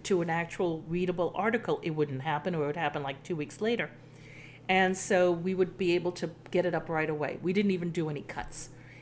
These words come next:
It was the full interview video with it standing on a table, and we just had a blast. As the years have gone on, I've realized I do better behind the scenes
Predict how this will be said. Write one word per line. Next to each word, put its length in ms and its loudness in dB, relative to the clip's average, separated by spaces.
It 200 0
was 260 -2
the 120 -4
full 600 2
interview 560 -2
video 640 0
with 140 0
it 120 -6
standing 400 -2
on 120 -2
a 60 -6
table, 400 -6
and 220 2
we 80 2
just 200 -2
had 140 -2
a 60 -4
blast. 600 -8
As 240 6
the 80 0
years 380 4
have 180 -4
gone 300 0
on, 380 -2
I've 180 -2
realized 540 2
I 160 2
do 200 0
better 240 0
behind 480 -4
the 80 -4
scenes 520 -10